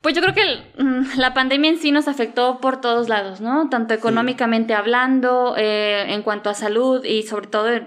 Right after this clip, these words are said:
Speaker 1: pues, en salud mental, ¿no? Porque, pues, en los adultos fue todo esto de dejar de trabajar, algunas personas perdieron sus empleos,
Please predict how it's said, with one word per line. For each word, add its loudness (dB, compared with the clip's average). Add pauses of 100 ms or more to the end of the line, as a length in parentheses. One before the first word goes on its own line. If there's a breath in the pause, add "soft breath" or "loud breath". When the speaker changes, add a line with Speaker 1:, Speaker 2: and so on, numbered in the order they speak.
(100)
Speaker 1:
pues, -8
en -4
salud -2
mental, 0
¿no? -6 (480 loud breath)
Porque, 0
pues, 0
en 0
los 0
adultos 0
fue 0
todo 2
esto 0
de 0 (600)
dejar 2
de 2
trabajar, 0
algunas 0
personas -4
perdieron 0
sus -6
empleos, 0